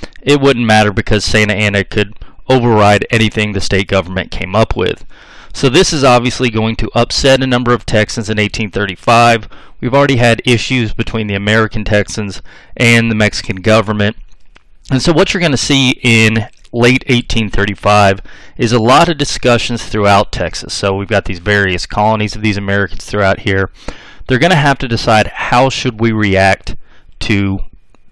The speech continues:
uh, Santa Anna taking over and centralizing authority around himself? Well, there's gonna be debates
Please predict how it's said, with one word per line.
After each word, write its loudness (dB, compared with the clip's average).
uh, -2
Santa 0
Anna 0
taking -2
over -4
and -6
centralizing -2
authority -2
around -2
himself? -4
Well, 0
there's 4
gonna -2
be 0
debates 0